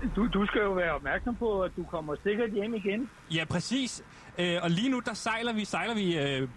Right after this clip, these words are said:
Speaker 2: på vej over mod, øh, Christiansborg. Kan du ikke lige sætte os ind i sådan noget med, fordi der er,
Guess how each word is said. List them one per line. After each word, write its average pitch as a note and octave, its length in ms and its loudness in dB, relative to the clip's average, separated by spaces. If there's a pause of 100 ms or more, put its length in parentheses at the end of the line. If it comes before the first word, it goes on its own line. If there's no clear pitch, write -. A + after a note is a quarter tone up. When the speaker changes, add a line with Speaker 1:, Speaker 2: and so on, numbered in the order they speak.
Speaker 2:
på F3 120 0
vej G3 240 0
over G3 200 2
mod, F#3+ 280 2 (200)
øh, D3+ 340 2
Christiansborg. E3 800 -2 (320)
Kan D#3 140 0
du E3 60 2
ikke A#3 100 0
lige C4+ 80 0
sætte A3+ 140 -2
os G3 80 -4
ind A#3+ 140 2
i A3 80 0
sådan G#3+ 100 2
noget G#3+ 160 2
med, G3 180 2
fordi F#3+ 220 0
der G#3 80 2
er, E3+ 60 0